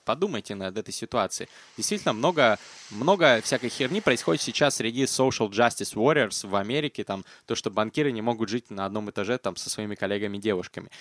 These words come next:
и ходить с ними на обеды, потому что их обвинят в харассменте. Это перегиб в одну сторону, но у нас перегиб в другую сторону, когда жертву насилуют и говорят, что она сама виновата, потому что надела короткую юбку.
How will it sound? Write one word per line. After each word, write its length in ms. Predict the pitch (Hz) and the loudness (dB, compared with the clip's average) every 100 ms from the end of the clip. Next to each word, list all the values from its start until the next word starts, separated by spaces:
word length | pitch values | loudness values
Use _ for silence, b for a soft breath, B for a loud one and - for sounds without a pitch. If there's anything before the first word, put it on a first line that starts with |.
| B | B
и 260 | - 110 107 | -12 -8 -8
ходить 280 | - 107 107 | -6 -6 -4
с 80 | - | -8
ними 180 | 107 | -8
на 180 | 101 101 | -4 -2
обеды, 320 | 101 139 208 - | 0 0 0 0
потому 220 | 104 98 | -4 -4
что 160 | 117 113 | -4 -6
их 160 | 104 | -6
обвинят 320 | 95 95 107 - | -8 -8 -8 -6
в 20 | |
харассменте. 640 | - 110 101 - 92 - b b | -2 0 0 -6 -14 -16 b b
Это 200 | - 165 | 0 2
перегиб 440 | 190 135 127 156 - | 2 0 0 -2 0
в 40 | |
одну 220 | 123 135 | -2 0
сторону, 480 | 135 - 107 95 92 | -6 -2 -2 -2 -4
но 120 | 95 | -6
у 20 | 135 | -4
нас 180 | 226 | -4
перегиб 320 | - 139 156 165 | -4 -8 -6 -4
в 60 | |
другую 320 | 104 165 180 | -4 -4 -4
сторону, 360 | - 160 117 92 | -4 -2 -2 -4
когда 220 | - 107 | -4 -2
жертву 320 | 113 156 - | 0 -2 -2
насилуют 560 | 127 139 - 262 175 - b b | -6 -4 -2 0 0 0 b b
и 80 | - | -12
говорят, 320 | 107 127 147 | 0 4 6
что 180 | 156 - | 4 0
она 140 | 117 143 | -2 -2
сама 300 | - 135 135 | -2 -2 -2
виновата, 400 | 127 135 117 - | 0 2 2 0
потому 220 | - 104 | -10 -10
что 120 | - | -8
надела 280 | 107 104 139 | -6 0 0
короткую 500 | 127 113 123 - 117 | 2 0 0 0 0
юбку. 360 | 117 104 - | 0 -2 -4